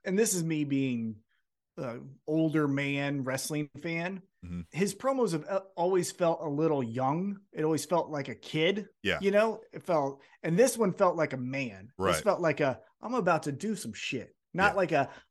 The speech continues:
Speaker 1: "I'm gonna do it." It was like,
Speaker 2: Yeah.
Speaker 1: he had some
Speaker 2: It wasn't
Speaker 1: bass in his
Speaker 2: like,
Speaker 1: voice.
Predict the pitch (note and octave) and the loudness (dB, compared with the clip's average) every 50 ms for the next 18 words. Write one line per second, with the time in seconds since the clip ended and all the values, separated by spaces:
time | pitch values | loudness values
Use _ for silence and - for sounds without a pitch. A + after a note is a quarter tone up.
0 | _ - D4 D4 C4 G#3+ F3 F3 G#3 A3 A#3 A#3+ A3+ C#4 D4 C#4 A#3 F3 D3 D3+ | _ -2 0 2 2 0 0 -2 -2 -2 -2 -2 -2 -2 0 2 2 2 2 0
1 | D3 C3 A2+ D3 B2+ G2 F2 D#2+ D2+ D2+ - _ - _ - B3 B3 - F3 A#2 | -4 -2 -2 -4 -2 -2 -4 -6 -8 -10 -16 _ -18 _ -2 -2 -2 0 2 4
2 | B2 - E3+ A#2+ A2 G#2 G2+ - - - G#2 E2+ - - - - | 4 4 4 4 4 4 2 2 0 -8 -16 -18 -18 -20 -20 -20